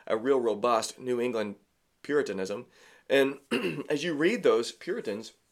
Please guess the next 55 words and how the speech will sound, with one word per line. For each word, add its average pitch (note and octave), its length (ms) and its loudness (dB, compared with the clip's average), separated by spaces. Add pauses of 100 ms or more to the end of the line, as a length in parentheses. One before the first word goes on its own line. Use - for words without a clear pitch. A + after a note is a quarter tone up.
(640)
I've B2+ 100 -4
got B2 200 2
Cotton B2 240 0
Mather A#2 340 2
up A#2 140 2
on A2+ 100 0
my G#2+ 100 0
shelf A#2+ 460 2
and G2+ 100 -4
the G2+ 60 -6
great A#2 240 4
works A2 320 0
of - 60 -6
America A2+ 400 2
that G2 140 -4
he - 120 -12
put G#2+ 220 0
out G#2 260 -4 (400)
that F2+ 100 -2
was A#2+ 120 -2
published B2 260 2
by G#2 140 2
Banner A#2 260 4
of G2 80 -6
Truth. A#2 400 -2
As C3 100 -6
you F#3+ 60 -8
begin F3 260 -2
to B2+ 80 -2
read, A#2 400 -4 (680)
they C#3 120 6
did D#3+ 240 2
have E3 180 4
a D3 40 4
robust B2+ 420 4
understanding B2+ 760 -2
of A2+ 400 0 (200)
the B2 220 0
second - 400 -2
use A2 240 -10
of - 140 -10
the A#2 60 -6
law. A#2+ 380 0
So A#2+ 260 2
to B2 260 -2
r-, A#2+ 80 -8
quickly D#3+ 340 -4
run A#2+ 180 2
through B2+ 200 -4
the G#2 80 -12
three B2+ 220 -6
uses B2 280 -6
of A#2+ 120 0
the C#3 60 -6
law, A#2 300 0